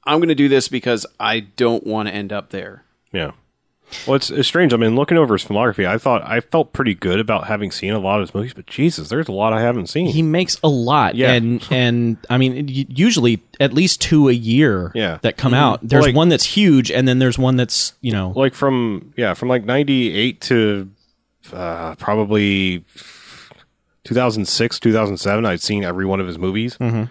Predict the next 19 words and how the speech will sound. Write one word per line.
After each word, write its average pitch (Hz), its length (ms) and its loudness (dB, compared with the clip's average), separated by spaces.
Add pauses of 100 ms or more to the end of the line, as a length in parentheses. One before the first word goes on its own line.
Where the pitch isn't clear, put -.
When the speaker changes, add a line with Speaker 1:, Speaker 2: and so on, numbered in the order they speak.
(120)
Speaker 2:
And 101 140 -8
then 107 140 -4
there's, 98 140 -6
like, 101 140 -4
I'm 104 140 -6
like, 98 140 -4
"Holy 110 200 -2
shit, 113 240 -4
I 92 60 -4
didn't 95 180 -6
know." 98 160 -4
I 95 120 -2
forgot 110 280 -4
he 98 80 -4
did, 98 180 -4
like, 95 160 -4
the 87 80 -10
crazy 90 400 -6
long, 87 440 -6